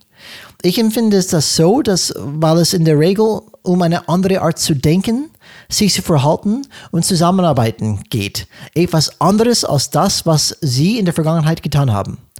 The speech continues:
Außerdem haben die Menschen hier in der Regel die Wahl, sich so zu verhalten, wie sie es immer getan haben, oder ihr Verhalten zu ändern. Es ist auch oft schwierig zu kontrollieren und zu sehen, ob diese Verhalten geändert würde,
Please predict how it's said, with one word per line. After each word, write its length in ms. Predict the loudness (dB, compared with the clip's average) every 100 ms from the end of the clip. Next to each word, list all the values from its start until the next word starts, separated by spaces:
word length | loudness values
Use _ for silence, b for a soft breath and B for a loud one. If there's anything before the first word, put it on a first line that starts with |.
| B B B B
Außerdem 500 | -4 -2 0 0 0 -2 -6 _
haben 420 | -2 0 2 2
die 80 | 2
Menschen 500 | 2 0 0 0 0
hier 320 | 0 0 0
in 120 | 2
der 100 | 2
Regel 240 | 2 0
die 200 | 0 0
Wahl, 440 | 0 2 2 0 -6 B B B B
sich 300 | -6 -2 0
so 240 | 2 2 0
zu 220 | -2 -4
verhalten, 640 | 0 0 0 -2 -4 -6 -8 B B B
wie 140 | 0
sie 200 | 2 2
es 140 | 0 -2
immer 280 | -4 -2 0
getan 400 | 0 0 0 0
haben, 340 | -2 -2 -4 B B B B
oder 220 | 2 2
ihr 60 |
Verhalten 440 | 2 0 0 -2 -4
zu 140 | -2
ändern. 400 | 0 0 0 -4 -10 B B B
Es 200 | -2 -2
ist 120 | -2 -2
auch 220 | -2 0
oft 260 | 0 0
schwierig 640 | 0 0 0 2 2 0 -2
zu 100 | -2
kontrollieren 720 | 0 0 2 2 2 0 0
und 140 | -2
zu 80 | -2
sehen, 460 | -2 0 0 0 0
ob 240 | -4 -4
diese 200 | -4 -2
Verhalten 640 | -2 -2 0 -2 -2 -2
geändert 580 | -2 -4 -2 -2 -2 -2
würde, 300 | -2 -2 -4